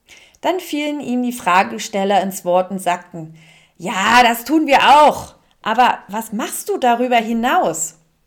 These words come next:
Er sagte wiederum und wiederholte sich, "Wenn ich stehe, dann stehe ich. Wenn ich gehe, dann gehe ich.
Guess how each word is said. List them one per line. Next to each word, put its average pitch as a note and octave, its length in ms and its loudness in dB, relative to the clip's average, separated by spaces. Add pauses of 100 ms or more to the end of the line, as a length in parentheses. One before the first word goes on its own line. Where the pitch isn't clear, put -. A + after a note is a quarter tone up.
(600)
Er G3 160 -8
sagte G#3+ 460 -6
wiederum G#3 460 -4
und E3+ 140 -10
wiederholte F#3 540 -4
sich, D#3+ 380 -12 (320)
"Wenn B3+ 380 -4
ich C#4+ 280 -12
stehe, - 440 -8 (280)
dann F#3 200 -8
stehe G3 420 -6
ich. - 320 -18 (320)
Wenn F3+ 240 -6
ich - 280 -20
gehe, F#3 500 -4 (240)
dann G#3 220 -6
gehe F3 320 -6
ich. - 320 -18